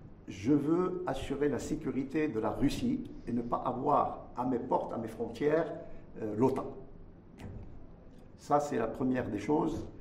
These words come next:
Et le jour où, avant le déclenchement des hostilités, il avait fait une proposition, euh, aux États-Unis en disant, euh, « Je voudrais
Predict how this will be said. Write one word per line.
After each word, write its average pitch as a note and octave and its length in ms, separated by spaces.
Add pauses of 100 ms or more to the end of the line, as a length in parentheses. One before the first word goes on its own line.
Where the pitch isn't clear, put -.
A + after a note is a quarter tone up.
(600)
Et D#3 300
le C3 260
jour F3 460 (480)
où, - 340 (760)
avant A2 180
le A2+ 120
déclenchement B2+ 520
des G#2+ 220
hostilités, B2 840 (640)
il B2+ 120
avait D3 180
fait - 200
une C3 160
proposition, F3 1000 (420)
euh, C3 160 (200)
aux D3 100
États-Unis A2+ 680 (160)
en A#2 60
disant, C#3 680 (720)
euh, « C#3 760 (1600)
Je A2+ 200
voudrais D3+ 800